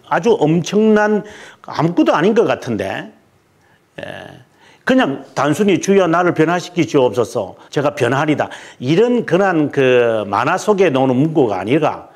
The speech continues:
그의 삼십 년이라는 기나긴 세월 동안에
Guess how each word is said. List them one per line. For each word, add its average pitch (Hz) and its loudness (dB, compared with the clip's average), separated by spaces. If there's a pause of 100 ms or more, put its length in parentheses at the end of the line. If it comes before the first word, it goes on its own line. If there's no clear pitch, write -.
(320)
그의 214 2
삼십 233 -2
년이라는 170 2
기나긴 - -2
세월 165 0
동안에 127 -2